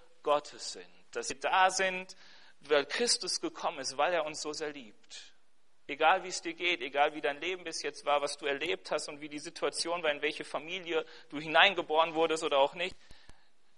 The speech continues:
wir sind Geliebte Gottes.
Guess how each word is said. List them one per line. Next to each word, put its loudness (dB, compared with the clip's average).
wir -10
sind -2
Geliebte -4
Gottes. -6